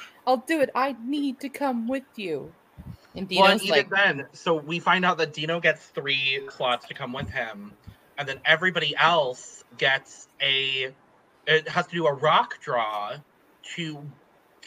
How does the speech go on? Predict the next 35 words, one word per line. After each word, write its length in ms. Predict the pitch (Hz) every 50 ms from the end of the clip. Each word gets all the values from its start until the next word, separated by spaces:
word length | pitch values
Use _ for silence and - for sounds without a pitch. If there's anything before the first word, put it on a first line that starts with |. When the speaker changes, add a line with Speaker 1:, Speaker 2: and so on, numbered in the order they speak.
| - _ _ _ _ _ -
Speaker 2:
get 180 | 160 156 156
a 80 | 156 156
chance 320 | - - 165 160 156 -
to 80 | - -
go 80 | 175
to 60 | 165 165
the 100 | 170 170
outpost. 600 | 190 240 220 - - 123 - - - - - - - - - - _ _ _ _ - -
And 580 | 156 160 160 156 156 156 156 156 151 151 147 151 147 139 - _ _ _ - _ _ _ -
Dino's 380 | - 180 190 202 196 196 185
like, 200 | 202 180 165 - -
"But 220 | 208 202 196 180 170
wouldn't 340 | 220 226 208 220 233 226
you 140 | 202 196 208
want," 260 | 180 190 185 185 160
and 160 | 170 175 165 147
Dino, 260 | 165 170 165 170 165 -
and, 220 | - 160 165 156 151 - _ _ _ _ _ _ _ _ - -
um, 480 | 143 143 135 127 120 117 110 107 107 113 -
Taejin's 440 | - 160 160 147 143 156 151 147 -
like, 280 | 143 131 120 - - _ _ _ _ _ _ -
"No, 320 | 151 165 156 156 151 151
I 80 | 147 151
want 260 | 147 156 156 151 -
the 100 | 165 151
tapas 460 | - 151 151 147 143 - 160 - -
and 100 | 156 143
the 80 | 139 139
wine. 500 | 131 139 147 143 143 139 139 135 135 131
Give 300 | - 143 147 151 139 -
me 200 | 151 151 147 147
food." 880 | 147 - - 170 165 165 165 165 165 160 156 151 147 131 117 104 101 98 104 - _ _ _ _ _ _ _ - - _ _ _ _ _ -
Speaker 1:
And 180 | - 196 190
Dino 300 | 208 208 208 214 214 220
said, 380 | 214 - - 196 190 190 185